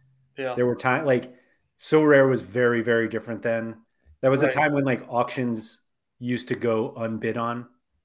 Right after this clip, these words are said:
Speaker 2: Like, literally, like, I said that to somebody the other day and they just, like, couldn't believe me.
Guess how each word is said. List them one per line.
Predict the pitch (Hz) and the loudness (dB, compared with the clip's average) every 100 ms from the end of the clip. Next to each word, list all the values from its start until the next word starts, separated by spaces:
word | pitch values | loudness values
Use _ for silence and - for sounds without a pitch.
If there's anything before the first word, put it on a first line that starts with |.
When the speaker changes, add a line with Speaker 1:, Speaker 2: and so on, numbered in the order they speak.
| _ _ _ _ _ | _ _ _ _ _
Speaker 2:
Like, | 127 123 | -2 2
literally, | 135 143 160 | 4 4 4
like, | 139 131 - - _ _ _ _ _ _ _ _ _ - | 2 2 -6 -20 _ _ _ _ _ _ _ _ _ -6
I | - | -2
said | 170 | 2
that | 160 | 2
to | - | 2
somebody | 156 135 | 0 2
the | 127 | 4
other | 123 | 2
day | 120 117 | 2 2
and | 110 | 0
they | |
just, | 107 110 | -6 -4
like, | 127 - | -4 -2
couldn't | 123 110 | -4 -4
believe | 107 101 95 | -8 -10 -12
me. | 87 _ | -18 _